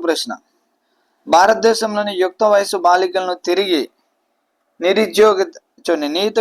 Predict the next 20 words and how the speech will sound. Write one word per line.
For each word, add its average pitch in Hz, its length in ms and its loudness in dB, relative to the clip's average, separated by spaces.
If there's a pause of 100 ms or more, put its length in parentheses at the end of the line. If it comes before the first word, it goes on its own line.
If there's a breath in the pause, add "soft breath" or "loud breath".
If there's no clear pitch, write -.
విద్యలోకి 190 520 -2
తీసుకువచ్చేందుకు 175 840 -4
గాను 196 220 0 (140)
రెండు 165 200 -4
వేల 190 180 0
ఇరవై 175 200 -2
రెండు 170 160 -6 (180)
మార్చి 156 440 -2 (880)
ఏడున 190 240 0 (200)
మహిళా 185 300 2 (160)
శిశు 180 280 -4 (760)
అభివృద్ధి 175 600 -2
మంత్రిత్వ 165 520 -4
శాఖ, 151 260 -2 (240)
విద్యా 165 300 0 (120)
మరియు 160 280 0
విద్యాశాఖ 160 500 -4 (180)
మరియు 156 200 -4 (100)
యునిసెఫ్తో 170 500 -6 (140)
కలిసి 156 320 -4